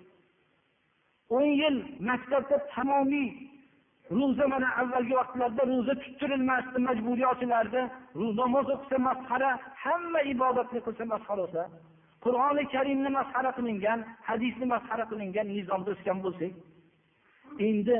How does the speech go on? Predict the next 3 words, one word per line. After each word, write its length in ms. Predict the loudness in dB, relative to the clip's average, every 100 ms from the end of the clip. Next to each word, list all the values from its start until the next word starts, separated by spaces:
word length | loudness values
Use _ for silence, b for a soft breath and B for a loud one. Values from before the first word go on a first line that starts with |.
| 0 -8
musulmonlarga 1000 | -6 -4 -2 -2 0 0 0 -2 -2 -2 -2 -6 -14 -20 _ _ _ _ _ _ _ _ _ _ _ _ -8
yana 320 | -4 0 0
ham 260 | 0 0